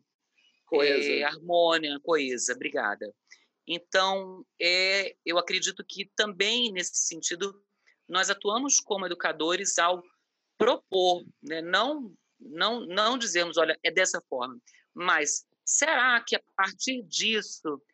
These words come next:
Speaker 2: que que você tava pensando? A gente meio que dá uma pista, né, pro artista das coisas que a gente vê. Se ele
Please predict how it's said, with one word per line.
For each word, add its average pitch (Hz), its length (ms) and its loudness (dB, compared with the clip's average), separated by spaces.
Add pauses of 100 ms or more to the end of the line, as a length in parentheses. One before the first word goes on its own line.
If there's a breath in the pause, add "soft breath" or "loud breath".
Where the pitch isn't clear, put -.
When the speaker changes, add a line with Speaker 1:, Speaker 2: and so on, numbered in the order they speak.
(240)
Speaker 2:
que 294 100 -4
que - 80 -12
você 349 100 -8
tava 311 200 0
pensando? 240 600 2
A - 20 4
gente 202 240 -2
meio 254 240 2
que 262 100 -12
dá 214 220 2
uma 269 260 0
pista, 202 460 2
né, 185 160 2
pro 170 140 0
artista 196 680 -2 (520)
das 196 240 2
coisas 196 340 0
que - 120 0
a 202 40 2
gente 208 380 0
vê. 143 220 0
Se - 240 -4
ele 202 160 2